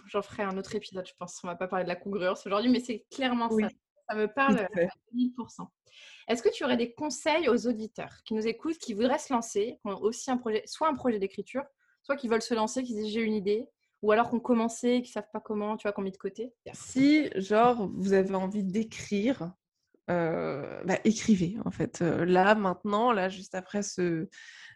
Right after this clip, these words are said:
Speaker 2: là, juste après l'écoute de ce podcast, heu, prenez, heu, mettez genre cinq minutes de timer sur votre téléphone, ouvrez une note sur votre iPhone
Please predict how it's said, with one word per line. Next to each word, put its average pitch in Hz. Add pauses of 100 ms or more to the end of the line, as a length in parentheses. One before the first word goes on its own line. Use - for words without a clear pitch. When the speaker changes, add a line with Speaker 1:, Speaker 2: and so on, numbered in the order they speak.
(140)
Speaker 2:
là, -
juste 190
après 196
l'écoute 208
de 214
ce 214
podcast, 214
heu, 175
prenez, 214
heu, 165
mettez 180
genre 190
cinq -
minutes 214
de 185
timer 190
sur 185
votre 175
téléphone, 202
ouvrez 196
une 185
note 220
sur -
votre 180
iPhone 196